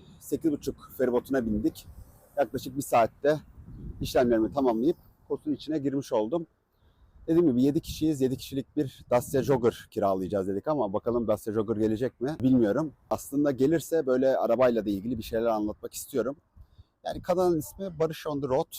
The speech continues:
Sadece motosiklet değil, motosiklet dışındaki şeyleri de eklemek istiyorum fırsat olursa. Yani tabii konsept genelde motosiklet üzerine olacak. Yani yine içeriğin yüzde doksanı motosiklet üzerine olacak ama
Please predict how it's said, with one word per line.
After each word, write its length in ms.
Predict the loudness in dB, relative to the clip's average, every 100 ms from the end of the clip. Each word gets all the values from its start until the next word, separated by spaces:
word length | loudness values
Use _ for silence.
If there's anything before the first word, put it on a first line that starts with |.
| -18 _ _ -16 -16 -16 -18 -16 -14 -14 -8
Sadece 260 | -2 0 2
motosiklet 640 | -2 -2 -8 -6 -8 -4
değil, 140 | -4
motosiklet 560 | -2 -6 -10 -10 -8 -8
dışındaki 580 | -10 -8 -8 -6 -6 -6
şeyleri 400 | -4 -2 0 0
de 60 | -2
eklemek 320 | -2 -4 -6
istiyorum 320 | -8 -6 -6
fırsat 360 | -10 -12 -10 -8
olursa. 420 | -10 -10 -10 -10 _ _ -10
Yani 240 | -6 -4
tabii 280 | -4 -2 -4
konsept 480 | -4 -8 -6 -8 -6
genelde 300 | -4 -4 -4
motosiklet 520 | -6 -8 -16 -16 -8
üzerine 300 | -4 -4 -6
olacak. 400 | -10 -10 -10 -12 -8
Yani 180 | -4
yine 220 | -4 -4 -4
içeriğin 320 | -4 -4 -4
yüzde 220 | -4 -4
doksanı 300 | -6 -8 -10
motosiklet 520 | -10 -14 -16 -14 -10
üzerine 200 | -10 -10
olacak 240 | -10 -12 -10
ama 240 | -8 -8